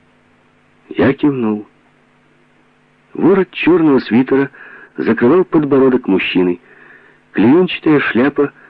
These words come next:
была натянута на самый лоб. От него пахло машинным маслом и морем. «Ну, в таком случае прошу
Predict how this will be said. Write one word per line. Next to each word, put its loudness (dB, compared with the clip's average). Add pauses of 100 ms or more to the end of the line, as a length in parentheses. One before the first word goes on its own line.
(180)
была 0
натянута 0
на 0
самый 0
лоб. -4 (440)
От -10
него 0
пахло -2
машинным -2
маслом -6 (220)
и -6
морем. -6 (1600)
«Ну, 0
в -10
таком 0
случае 0
прошу 0